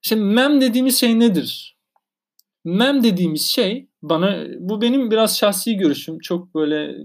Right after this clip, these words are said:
bir tanım olarak ele almayın ama herhangi bir düşünceyi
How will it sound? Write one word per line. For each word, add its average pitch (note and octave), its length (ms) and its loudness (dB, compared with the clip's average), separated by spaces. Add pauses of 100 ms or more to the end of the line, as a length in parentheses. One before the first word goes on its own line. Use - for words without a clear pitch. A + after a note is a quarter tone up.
bir D3+ 180 -6
tanım E3 280 0
olarak D3+ 300 0
ele D3+ 160 2
almayın D#3 320 0
ama D#3 380 -2 (460)
herhangi B3+ 460 4
bir F#3+ 180 2
düşünceyi A3+ 640 4